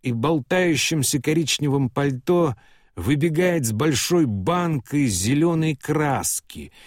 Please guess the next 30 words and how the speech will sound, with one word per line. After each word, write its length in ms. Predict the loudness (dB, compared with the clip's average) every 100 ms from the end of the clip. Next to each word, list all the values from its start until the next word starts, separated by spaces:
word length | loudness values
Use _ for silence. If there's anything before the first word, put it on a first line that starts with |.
| -20 -4
никак 460 | -2 0 0 0
не 120 | 2
меньше 440 | 2 2 2 0 0
галлона, 1000 | 0 0 2 4 4 4 2 -2 -8 -10
а 140 | -10
то 160 | -6 -4
и 80 | -4
пяти, 560 | -4 -6 -2 0 0
не 140 | 0 -2
знаю, 460 | -2 0 -2 -6 -14 -20 -20 -20 -8
что 300 | -8 -2 -2
все 220 | 0 -2
это 200 | -2 0
значит. 520 | 0 0 0 -2 -6
Я 280 | -4 -2 0
окончательно 800 | 0 0 0 0 0 0 -2 -4
потерял 600 | -4 -4 -2 0 2 2
и 80 | 0
сюжетную 720 | 0 -2 0 0 0 0 0
нить, 420 | 2 2 0 0 -4
и 100 | -4
цель 640 | -2 0 2 2 0 -2
этого 380 | -4 -4 -2 0
рассказа, 640 | -2 -2 -2 -2 -2 -2
если 420 | -4 -4 -2 -4 -4 -16 -10
они 260 | -2 2 2
вообще 520 | 2 0 0 0 0
когда-нибудь 760 | -2 -2 0 0 0 2 0
были. 520 | 2 2 2 0 -2 -12 -20 -20 -6
Короче, 760 | 0 2 4 2 0 -6 -8